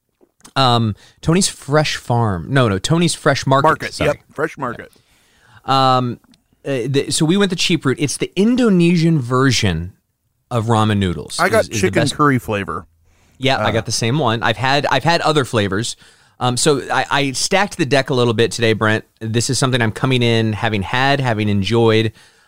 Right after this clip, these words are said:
Speaker 1: um, know, know a bit about because I've ordered it online,
Speaker 2: Mm-hmm.
Speaker 1: et cetera. Not, I should, I know a bit about. Well, the founder of the company back in eighteen sixty-four, I,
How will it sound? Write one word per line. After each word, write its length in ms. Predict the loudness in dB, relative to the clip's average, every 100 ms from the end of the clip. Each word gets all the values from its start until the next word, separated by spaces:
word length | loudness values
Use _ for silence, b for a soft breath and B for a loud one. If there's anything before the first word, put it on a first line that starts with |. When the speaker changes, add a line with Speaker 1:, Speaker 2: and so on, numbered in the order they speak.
| b
Speaker 1:
um, 480 | -2 0 0 -4 -8 _
know, 300 | 0 2 2
know 180 | 2 2
a 60 |
bit 120 | 2 0
about 280 | 2 0
because 120 | 0 -2
I've 140 | 2
ordered 260 | 2 2 0
it 20 |
online, 440 | 0 2 2 2
Speaker 2:
Mm-hmm. 100 | 0
Speaker 1:
et 80 | 2
cetera. 340 | 2 2 0
Not, 220 | 0 -4 -2
I 80 |
should, 220 | -4 -4 -8
I 80 | -14 -14 -16
know 180 | -2 0
a 40 |
bit 120 | 2 2
about. 220 | 2 0
Well, 120 | 0
the 80 | -2
founder 380 | 0 2 2 0
of 100 | 0
the 80 |
company 420 | 0 0 2 0 2
back 300 | 0 0 -2
in 80 |
eighteen 400 | -2 -4 0 0
sixty-four, 480 | 0 -4 -4 -4 -2
I, 140 | 0